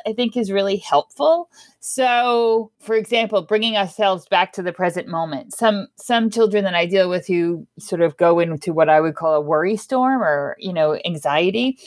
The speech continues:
they sort of fall down that slippery slide of saying, "What if? What if this? What if I take the vaccine and X Y Z happens? What if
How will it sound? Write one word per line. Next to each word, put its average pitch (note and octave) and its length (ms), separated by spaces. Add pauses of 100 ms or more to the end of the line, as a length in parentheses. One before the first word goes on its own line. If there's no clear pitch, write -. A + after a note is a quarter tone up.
(200)
they F#3+ 120
sort G3 200
of F3+ 100
fall G3 240
down F3+ 380
that D#3 400
slippery G#3+ 480
slide F3+ 300
of D#3+ 80
saying, E3 220
"What F3+ 200
if? C#3 320
What F#3+ 180
if G#3 220
this? F3 360
What F#3+ 160
if G3+ 160
I G3 100
take G3 260
the F#3 60
vaccine F3+ 520
and E3 140
X - 240
Y F#3 160
Z G3+ 200
happens? D3+ 480
What F3+ 240
if G#3 340